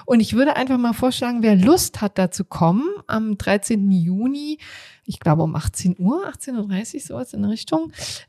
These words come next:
ähm, der schreibt einfach eine E-Mail und zwar wohin? Ja,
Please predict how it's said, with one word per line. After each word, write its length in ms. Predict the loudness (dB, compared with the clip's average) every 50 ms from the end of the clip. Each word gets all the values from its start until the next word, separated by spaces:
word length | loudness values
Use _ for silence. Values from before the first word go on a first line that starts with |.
| -4
ähm, 480 | 0 2 2 4 2 2 0 -2 -4 -6 -4 0
der 480 | 0 2 2 2 2 0 0 0 -2 -4
schreibt 380 | -2 0 0 0 0 0 0
einfach 220 | -2 -2 0 0 0
eine 140 | 0 0
E-Mail 340 | 2 2 2 4 4 4 6
und 120 | 4 2 2
zwar 260 | 2 4 4 6 6
wohin? 480 | 6 6 6 4 4 4 2 2 2 0 -4 -8 -16 -20 -20 _ _ _ 0
Ja, 280 | 2 4 4 2 0